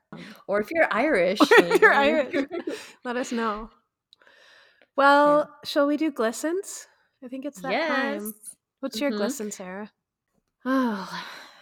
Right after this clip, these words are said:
Speaker 2: my glisten is, wow. It's, like, the first time I feel like I don't know what my glisten is.
Speaker 1: Really?
Speaker 2: Yeah.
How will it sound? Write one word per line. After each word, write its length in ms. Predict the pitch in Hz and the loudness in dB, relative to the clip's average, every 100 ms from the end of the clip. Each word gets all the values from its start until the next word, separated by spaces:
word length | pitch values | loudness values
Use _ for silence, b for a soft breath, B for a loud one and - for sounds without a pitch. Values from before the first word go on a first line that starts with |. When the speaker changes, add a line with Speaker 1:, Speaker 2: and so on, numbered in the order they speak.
| B B B _ _ - | B B B _ _ -14
Speaker 2:
my 140 | 185 208 | -10 -10
glisten 760 | 170 175 - 160 165 165 165 - | -8 -8 -8 -8 -8 -8 -12 -12
is, 720 | 170 165 78 71 - - - _ _ _ _ _ | -10 -8 -10 -10 -12 -14 -18 _ _ _ _ _
wow. 340 | 175 175 156 160 b b _ _ _ _ _ _ | -2 0 0 -4 b b _ _ _ _ _ _
It's, 120 | - 233 | -6 -2
like, 120 | 277 | 0
the 80 | 381 | 2
first 280 | 277 330 - | 4 2 2
time 240 | 262 277 | 2 4
I 80 | 262 | 2
feel 260 | 254 240 247 | 2 2 4
like 220 | 247 247 | 2 -2
I 760 | - 202 220 220 226 220 214 190 _ _ _ _ | -2 0 0 0 0 -2 -4 -6 _ _ _ _
don't 220 | - 208 226 | -6 -4 -2
know 100 | 214 | -4
what 120 | 214 | -4
my 120 | 208 | -4
glisten 440 | 180 190 262 185 | -4 -6 -4 -8
is. 340 | 165 160 165 - | -6 -8 -8 -4
Speaker 1:
Really? 440 | 233 233 262 285 _ _ _ _ _ _ _ _ _ | -2 0 -2 -4 _ _ _ _ _ _ _ _ _
Speaker 2:
Yeah. 540 | 185 196 262 233 180 | -10 -6 -4 -4 -6